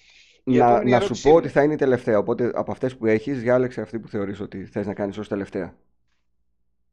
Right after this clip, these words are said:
Speaker 1: Ωραία. Εμ, αν όμως μπορέσεις να απαντήσεις σε ένα παιχνίδι το οποίο δεν έχεις αναφέρει.
Speaker 2: Μμμ.
Speaker 1: Λοιπόν,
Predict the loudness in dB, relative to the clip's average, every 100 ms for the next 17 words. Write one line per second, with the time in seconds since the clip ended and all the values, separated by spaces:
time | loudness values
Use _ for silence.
0 | _ _ _ _ _ _ _ _ _ _
1 | _ -2 0 2 0 -6 _ _ -6 -2
2 | -2 -6 -14 -20 -20 -20 -20 _ _ _
3 | _ _ -8 -6 -2 -2 -2 -2 -4 -2
4 | -2 -2 -6 -6 -4 -4 -6 -10 -12 -10
5 | -8 -10 -12 -12 -10 -8 -8 -8 -8 -6
6 | -8 -10 -12 -12 -10 -10 -12 -18 _ _
7 | -14 -12 -12 -14 _ _ _ _ _ _
8 | _ _ _ _ -14 -14 -8 -4 0 0
9 | -2 -6 -8 -10 -14 -18